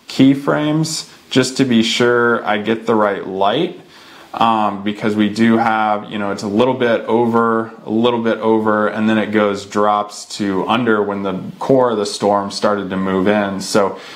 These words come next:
we have adjusting light here. So I'm gonna use five keyframes,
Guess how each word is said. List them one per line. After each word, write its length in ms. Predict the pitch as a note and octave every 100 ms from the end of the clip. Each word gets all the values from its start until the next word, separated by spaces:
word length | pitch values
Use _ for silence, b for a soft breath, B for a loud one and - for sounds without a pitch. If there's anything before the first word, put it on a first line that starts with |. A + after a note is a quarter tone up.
| B -
we 100 | A2+
have 100 | G#2
adjusting 640 | F#2+ G#2+ A2 - G#2+ G2
light 260 | G2 G2+ G2+
here. 360 | G#2+ G2 F#2+
So 240 | - G2+ F#2+
I'm 180 | A2
gonna 140 | B2 A#2+
use 260 | G#2+ G2+
five 520 | - G#2+ G#2+ A2 A2 -
keyframes, 1080 | - A2 G#2+ - F#2+ F#2 F#2 G#2 - -